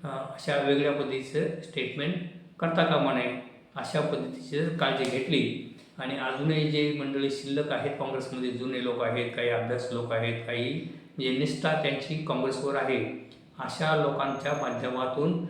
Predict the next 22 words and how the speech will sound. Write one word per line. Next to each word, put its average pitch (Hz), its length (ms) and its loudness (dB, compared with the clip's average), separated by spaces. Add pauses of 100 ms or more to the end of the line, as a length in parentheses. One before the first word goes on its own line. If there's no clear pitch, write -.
(300)
जनतेमध्ये 135 640 0
जाऊन 131 300 2 (420)
जनतेच्या 139 640 -2
प्रश्नावर 147 680 0
आंदोलनं 135 480 2
उभं 131 220 2
केली - 680 2 (220)
आणि 131 200 -4
व्यवस्थित 135 560 0 (380)
प्लॅन 131 300 0
करून 143 240 4 (400)
निवडणुकाला 139 1400 0
ते 143 80 -4
सामोरं 127 440 -2
गेले, - 580 4 (280)
तरच, 156 400 2 (320)
अ, 123 260 -6
पुढील 143 400 0
काळामध्ये 131 460 4
काँग्रेस 135 760 0 (260)
टिकू 196 160 4
शकते 113 640 -2